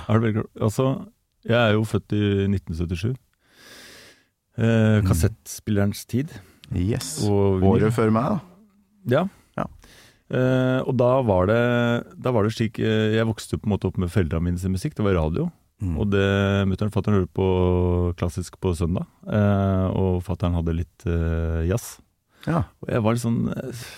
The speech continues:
Speaker 1: ble aldri helt sånn kjempefenga, og så var jeg hos, eh, noen tremenninger som var gode venner av oss da. Og de hørte på metal,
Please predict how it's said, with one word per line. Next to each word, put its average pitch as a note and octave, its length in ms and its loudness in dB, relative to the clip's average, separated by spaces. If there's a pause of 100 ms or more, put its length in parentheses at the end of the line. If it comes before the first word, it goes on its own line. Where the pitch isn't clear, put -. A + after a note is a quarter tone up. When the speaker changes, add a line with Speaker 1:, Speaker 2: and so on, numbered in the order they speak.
(140)
Speaker 1:
ble A2 120 0
aldri A2+ 180 2
helt G#2+ 160 0
sånn A2 160 -2
kjempefenga, E2+ 1300 -2 (220)
og A2 60 -4
så A2 200 -2
var F2+ 140 0
jeg F#2+ 160 0
hos, G2+ 300 -6
eh, F#2+ 340 -2 (720)
noen G2+ 160 0
tremenninger F#2+ 500 0
som F#2 400 -2
var E2 240 2
gode E2 240 0
venner D2+ 100 -2
av D#2 60 -4
oss A2+ 160 -8
da. A#2 80 -8 (720)
Og F#2+ 200 0
de G2+ 280 0 (280)
hørte F2 280 0
på D2+ 540 0
metal, - 300 -4